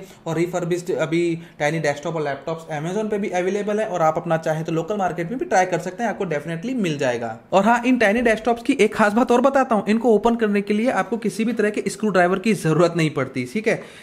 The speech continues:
सिंपल है। आपको इस तरह से इन्हें स्लाइड करना है और ये ओपन हो जाता है।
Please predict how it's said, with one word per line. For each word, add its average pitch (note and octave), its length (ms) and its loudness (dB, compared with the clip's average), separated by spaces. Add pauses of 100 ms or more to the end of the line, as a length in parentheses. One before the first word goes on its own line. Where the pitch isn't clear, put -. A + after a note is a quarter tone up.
(100)
सिंपल B3+ 420 2
है। C#4+ 120 -2 (360)
आपको D#3+ 320 0
इस G3 180 -4
तरह F#3 160 -2
से F#3 120 -4
इन्हें F#3 140 0
स्लाइड E3+ 300 -2
करना A#3+ 260 0
है D4 180 -2 (240)
और D#3+ 180 -2
ये A#3+ 320 -2
ओपन D3+ 220 0
हो D3 120 -2
जाता A#2 240 -6
है। G#2+ 140 -8